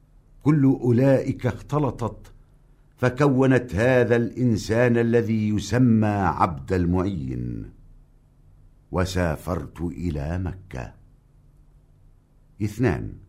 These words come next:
كنا في السيارة من جدة إلى مكة المكرمة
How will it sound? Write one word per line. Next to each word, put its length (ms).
كنا 400
في 120
السيارة 880
من 440
جدة 580
إلى 500
مكة 520
المكرمة 880